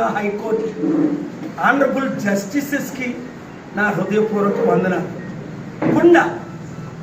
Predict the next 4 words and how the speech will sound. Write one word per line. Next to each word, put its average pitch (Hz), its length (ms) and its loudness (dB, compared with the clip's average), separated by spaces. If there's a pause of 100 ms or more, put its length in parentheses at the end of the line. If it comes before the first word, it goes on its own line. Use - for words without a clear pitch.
(720)
ప్రతి 302 440 4
ఒక్కరికి 262 840 4 (1160)
ఒక 196 160 0
మంచి 240 640 2